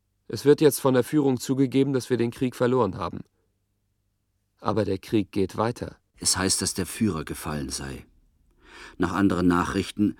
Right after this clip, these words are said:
Speaker 2: soll er eine Hirnblutung erlitten haben beziehungsweise sonst krank sein. Himmler soll sich ergeben haben,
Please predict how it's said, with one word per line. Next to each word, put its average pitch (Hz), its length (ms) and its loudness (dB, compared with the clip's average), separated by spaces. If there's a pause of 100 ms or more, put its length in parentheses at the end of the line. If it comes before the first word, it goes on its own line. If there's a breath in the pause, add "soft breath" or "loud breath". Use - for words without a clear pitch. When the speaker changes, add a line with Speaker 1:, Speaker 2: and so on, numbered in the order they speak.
(160 loud breath)
Speaker 2:
soll 98 300 0
er 95 200 -4
eine 98 160 2
Hirnblutung 87 680 0
erlitten 87 420 -2
haben 92 260 -2
beziehungsweise 92 760 -2
sonst 80 400 -4
krank 73 280 -6
sein. 71 360 -6 (1000 loud breath)
Himmler 101 400 6
soll 87 220 0
sich 87 180 -4
ergeben 85 460 2
haben, 69 320 -4